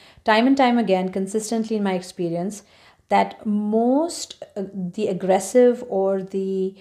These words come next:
uh, rude managers that we experience tend to be controlling. Mostly. Not everybody. Now, there are different, of course, there are exceptions to the rule, and I'm sure you've had different experiences.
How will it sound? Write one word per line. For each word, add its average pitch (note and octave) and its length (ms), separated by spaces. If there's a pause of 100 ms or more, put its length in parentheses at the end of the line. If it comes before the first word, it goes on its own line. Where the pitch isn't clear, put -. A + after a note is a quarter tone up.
(380)
uh, F#3 260
rude G#3+ 520
managers - 800
that G3 540
we G3 100
experience G3 680 (140)
tend G3+ 280
to G3 80
be G3 100
controlling. F3 460 (800)
Mostly. G3+ 680 (420)
Not G#3 180
everybody. F3 500 (360)
Now, G#3 300
there G#3+ 180
are G#3 80
different, A#3 440
of - 120
course, G#3 300 (120)
there G3+ 120
are - 20
exceptions G3 400
to G#3 80
the G#3 80
rule, F#3+ 280
and F#3 100
I'm F#3 100
sure F#3 160
you've F#3+ 180
had F3+ 180
different F#3 240
experiences. E3+ 800